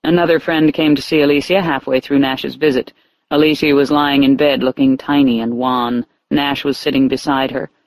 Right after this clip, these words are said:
Her dinner tray was on the table next to the bed. At some point, Nash carefully took the napkin,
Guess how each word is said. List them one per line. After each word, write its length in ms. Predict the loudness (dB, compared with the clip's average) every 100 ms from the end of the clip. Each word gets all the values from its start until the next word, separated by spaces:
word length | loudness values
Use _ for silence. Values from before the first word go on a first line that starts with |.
| _ _ _ _ _
Her 120 | -2 2
dinner 280 | 2 2
tray 300 | 2 2 2
was 160 | 4 2
on 160 | 2 2
the 100 | 2
table 300 | 0 2 2
next 280 | 2 -2
to 100 | -6
the 80 | -2
bed. 400 | 2 2 0 -6 _ _ _ _ _ _ -4
At 120 | -2
some 240 | 2 4 4
point, 380 | 2 2 -2 -6 _
Nash 340 | -2 -2 -4 -2
carefully 460 | 0 0 2 2
took 220 | 2 -2 0
the 80 |
napkin, 600 | 0 0 -2 -2 -2 -2